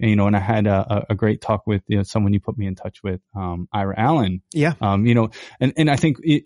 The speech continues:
Speaker 1: it, there, there, it is also incumbent to start trying to think, well, what, what comes next? And, and I think, you know, the, and I think you're, you're, you're, you have a lot to add to that conversation. And so I don't,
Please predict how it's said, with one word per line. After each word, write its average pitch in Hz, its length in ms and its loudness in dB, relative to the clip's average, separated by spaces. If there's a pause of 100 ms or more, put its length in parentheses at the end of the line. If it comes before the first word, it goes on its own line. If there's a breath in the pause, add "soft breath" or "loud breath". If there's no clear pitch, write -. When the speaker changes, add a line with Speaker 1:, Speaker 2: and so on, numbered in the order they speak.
Speaker 1:
it, 139 100 -2
there, 135 180 4
there, - 240 -2
it 135 160 2
is 127 160 4
also 117 340 0
incumbent 120 440 0
to 117 100 0
start 110 300 0 (100)
trying 113 300 0
to 110 100 -2
think, 107 300 -2
well, 104 120 0
what, 110 420 0 (600)
what 120 360 0
comes 113 340 0
next? 117 480 0
And, 113 160 2
and 120 160 2
I 113 60 2
think, 113 340 0
you 117 160 2
know, 107 200 4
the, 117 180 -4
and 113 140 2
I 113 40 2
think 117 220 0
you're, 110 220 2
you're, 107 340 2
you're, 110 400 2
you 117 200 0
have 107 180 0
a 107 40 2
lot 101 280 -2
to - 160 -6
add 107 220 -2
to 113 100 -2
that 101 180 0
conversation. 104 720 -2
And 92 180 2
so 113 120 0
I 110 80 4
don't, 139 280 2